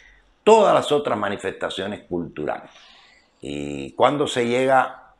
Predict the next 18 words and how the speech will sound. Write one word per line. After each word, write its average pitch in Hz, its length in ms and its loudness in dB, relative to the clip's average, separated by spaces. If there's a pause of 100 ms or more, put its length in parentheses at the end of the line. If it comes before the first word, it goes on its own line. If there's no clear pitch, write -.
a 80 180 -2
este - 220 -4
concepto 107 440 -2
de 120 80 2
límite, 143 500 -2 (540)
eh, 60 380 -12
que 107 80 0
es 95 80 0
una 107 340 0
especie 101 340 -4
de 90 40 -14
concepto, 101 460 0
pero 92 160 -4
una 120 120 0
metáfora 113 600 0
a 82 40 -8
su 90 160 -6
vez, - 380 -2